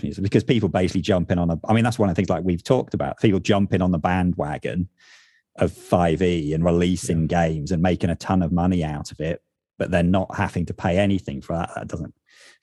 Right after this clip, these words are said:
Speaker 1: doesn't quite seem right to me, but
Speaker 2: Well, I
Speaker 1: obviously, if I
Speaker 2: guess,
Speaker 1: was
Speaker 2: and I don't wanna, I don't wanna jump into this, but I guess, um,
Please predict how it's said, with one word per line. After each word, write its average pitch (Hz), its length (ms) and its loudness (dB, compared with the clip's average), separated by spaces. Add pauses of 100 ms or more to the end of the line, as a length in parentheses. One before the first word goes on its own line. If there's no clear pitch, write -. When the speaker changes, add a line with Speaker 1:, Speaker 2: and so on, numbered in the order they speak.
Speaker 1:
doesn't - 100 -14
quite - 240 -6
seem - 180 -12
right 78 200 -8
to - 100 -8
me, 80 180 -8
but 90 120 -12 (1080)
Speaker 2:
Well, 131 100 2
I 131 60 8
Speaker 1:
obviously, 160 180 8
if 190 60 8
I - 20 6
Speaker 2:
guess, - 100 6
Speaker 1:
was 120 120 6
Speaker 2:
and 76 40 0
I 98 80 2
don't 127 140 4
wanna, 110 280 0 (120)
I 123 100 2
don't 123 80 4
wanna 113 180 2
jump 101 280 0
into 127 140 2
this, 101 180 0
but 101 180 -2
I 101 80 2
guess, 131 440 0
um, 87 440 -2